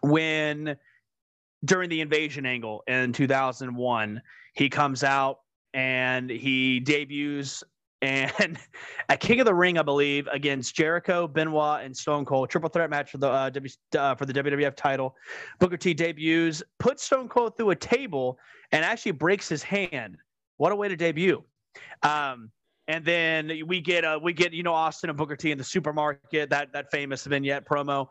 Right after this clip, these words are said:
Um, and yeah, that's when I became a big fan of Booker T, with him and Shane McMahon. That was a great dynamic. Um, and,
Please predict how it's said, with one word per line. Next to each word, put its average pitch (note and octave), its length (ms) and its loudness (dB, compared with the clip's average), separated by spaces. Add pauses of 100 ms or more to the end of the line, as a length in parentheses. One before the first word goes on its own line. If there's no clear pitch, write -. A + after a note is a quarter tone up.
(320)
Um, B2 520 -2 (640)
and D#3+ 320 0
yeah, F#3 160 2
that's G#3 320 -2
when G#3 80 -4
I F3+ 60 -2
became E3+ 240 0
a D3 60 0
big D3+ 200 -2
fan D3+ 420 0
of C3+ 220 -2
Booker C3+ 220 -6
T, C#3 240 -2
with B2+ 100 -6
him D3+ 280 -2
and C3+ 80 -6
Shane D#3 260 -2
McMahon. C#3+ 560 -2
That C3+ 80 0
was C3 100 -2
a C3 40 -8
great C#3+ 200 0
dynamic. C#3 640 -2 (380)
Um, B2+ 520 0 (840)
and, D#3+ 560 -2